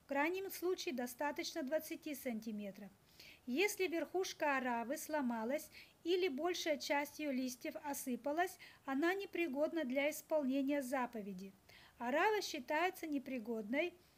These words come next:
и тогда, когда большинство ее листьев засохло, то есть потеряло зеленый цвет, поникло, хотя все еще держится на стволе, или растрескалось. Для исполнения заповеди Нетилат Лулав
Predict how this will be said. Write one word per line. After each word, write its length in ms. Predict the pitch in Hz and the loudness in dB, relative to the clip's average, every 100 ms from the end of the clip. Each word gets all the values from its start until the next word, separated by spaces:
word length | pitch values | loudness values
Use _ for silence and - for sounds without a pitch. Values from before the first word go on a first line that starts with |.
| _ - - | _ -18 -8
и 120 | 320 | -2
тогда, 440 | 302 254 226 254 | 0 0 0 0
когда 360 | 311 302 254 277 | 0 0 2 0
большинство 640 | 269 262 269 254 - 311 | 0 -2 -4 -4 -4 -2
ее 280 | 320 262 254 | -2 0 -2
листьев 480 | 214 208 - 339 330 | -2 -6 -6 -6 -4
засохло, 720 | 311 392 - 294 240 233 196 - - - - | -2 -2 0 -2 -2 -4 -8 -12 -20 -10 0
то 120 | 415 | 0
есть 180 | 427 - | 0 -2
потеряло 600 | 269 254 247 285 349 330 | -4 0 0 2 2 0
зеленый 500 | 269 240 262 311 339 | -2 -2 0 -2 -4
цвет, 420 | - 254 214 190 - - - | -6 -4 -4 -6 -14 -20 -8
поникло, 640 | 311 370 330 254 247 247 240 | -2 0 2 0 0 -4 -4
хотя 400 | 285 254 294 285 | -4 2 2 2
все 260 | - 302 | -2 -2
еще 220 | 277 - | -2 -2
держится 520 | 240 269 269 254 233 254 | -4 -2 -2 -6 -4 -2
на 140 | 247 | -2
стволе, 540 | - 247 254 247 247 247 - - | -4 -6 -2 0 0 -4 -18 -4
или 240 | 381 403 359 | 2 4 4
растрескалось. 960 | 339 - 254 233 220 - 190 185 - - _ - - - - | 2 -2 -2 -2 -4 -8 -10 -12 -14 -20 _ -20 -20 -20 -6
Для 240 | 240 359 | 2 4
исполнения 640 | 415 - 311 302 370 349 285 | 4 2 2 2 0 0 2
заповеди 520 | 277 320 320 269 240 | 2 2 0 -4 0
Нетилат 640 | 247 254 277 269 294 320 | 0 0 -2 0 0 0
Лулав 460 | 254 226 214 233 | -4 -2 -2 -4